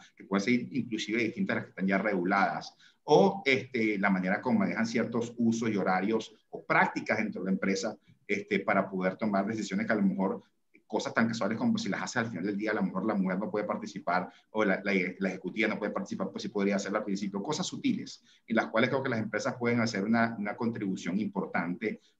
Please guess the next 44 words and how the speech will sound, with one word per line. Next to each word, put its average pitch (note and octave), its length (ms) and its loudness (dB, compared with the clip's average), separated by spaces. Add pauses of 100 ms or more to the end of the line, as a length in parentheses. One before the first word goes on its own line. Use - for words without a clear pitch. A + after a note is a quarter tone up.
(100)
para G#2 220 6
romper G#2 680 2
estos G#2 300 -4
esquemas F#2+ 460 0
culturales A#2+ 880 2 (260)
y A2+ 100 -2
estructurales. - 880 -2
Entonces, G#2 540 -2 (240)
este, A2+ 440 2
decir A2+ 340 2
eso. F2+ 240 -2
Estamos C#3+ 320 2
a C#3+ 180 4
pocos D#3+ 280 2
días D3 200 4
de C#3+ 60 -2
unas C#3+ 140 -2
elecciones, D#3+ 680 0 (720)
a G#2+ 100 -2
menos C3 220 6
de B2 60 2
tres B2 200 2
meses B2+ 260 2
de B2 60 0
un B2 80 4
cambio A#2+ 300 4
de G#2+ 60 2
gobierno, D3+ 480 2 (340)
y B2+ 80 2
lo B2 240 4
que B2 120 2
creo C3+ 240 4
que D3+ 100 2
es D#3+ 40 6
importante C3+ 540 4
es - 80 -4
que C3 360 0
estos C3+ 380 -2
temas C#3 300 0
los C3 160 -6
tengamos A#2 420 10
sobre A#2+ 180 4
la F#2 140 2
mesa, C3 400 0